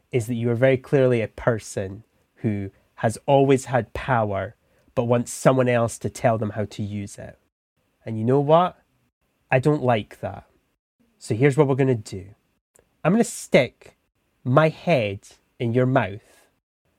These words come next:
And what's gonna happen is gonna be entirely determined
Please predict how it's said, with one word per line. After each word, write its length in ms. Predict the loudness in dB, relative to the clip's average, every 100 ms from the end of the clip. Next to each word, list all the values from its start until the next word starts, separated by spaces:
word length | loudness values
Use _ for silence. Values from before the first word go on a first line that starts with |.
| _ 0
And 200 | 4 4
what's 180 | 2
gonna 180 | 4 2
happen 720 | 2 0 0 0 -2 -2 -4 -8 _ _
is 140 | -6 2
gonna 180 | 2 4
be 160 | 2
entirely 580 | 0 0 2 4 4 2
determined 680 | -2 -4 0 2 2 -2 -6